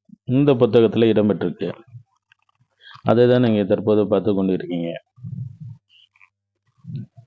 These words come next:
நீங்க பார்த்து கொண்டு இருக்கிறது கிருஷ்ணகிரி மாவட்ட விவசாய சங்கத்தினுடைய YouTube சேனல். பார்க்காதவங்க பாருங்க, ஷேர் பண்ணுங்க. எப்போதும்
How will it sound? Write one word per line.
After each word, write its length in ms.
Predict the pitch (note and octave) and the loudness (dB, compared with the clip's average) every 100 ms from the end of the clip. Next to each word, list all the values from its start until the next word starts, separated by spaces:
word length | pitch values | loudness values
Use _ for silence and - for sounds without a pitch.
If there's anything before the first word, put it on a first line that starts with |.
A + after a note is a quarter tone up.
| _ _ _ _ _ _ _ _ _ _ _ - B2+ - _ D3 - - D#5 _ - - - _ _ - - | _ _ _ _ _ _ _ _ _ _ _ -20 -20 -20 _ -14 -12 -14 _ _ -20 -20 -20 _ _ -10 0
நீங்க 240 | B2+ C#3 | 2 2
பார்த்து 260 | B2 A#2 A#2 | 4 2 2
கொண்டு 280 | A2 G#2+ G#2+ | 2 2 2
இருக்கிறது 360 | G2 G2 A2 C#3 - - - _ _ _ _ _ - | 2 0 0 0 -2 -8 -20 _ _ _ _ _ -6
கிருஷ்ணகிரி 440 | G#2+ A2+ C#3 B2 | -4 0 2 2
மாவட்ட 360 | G#2+ G2+ G#2 A#2 | 2 2 2 0
விவசாய 520 | G#2+ A#2 A#2+ A#2+ A2 | 2 2 2 4 4
சங்கத்தினுடைய 720 | G2+ G#2 G2 F#2+ F#2 G2+ D3+ - | 2 0 0 0 0 -2 -2 -4
YouTube 340 | G#2 A2 A2 G2 | -2 0 -2 -4
சேனல். 320 | G#2 G2 A2 | -2 -2 -2
பார்க்காதவங்க 440 | A#2 A#2 A#2+ A2+ G2+ | 0 0 0 0 0
பாருங்க, 240 | G2+ G2+ | 0 0
ஷேர் 320 | A2 A2 G#2 G#2 | -2 0 -2 0
பண்ணுங்க. 240 | G2 G#2 | -2 0
எப்போதும் 400 | G#2 - G#2+ A#2 | 0 0 0 0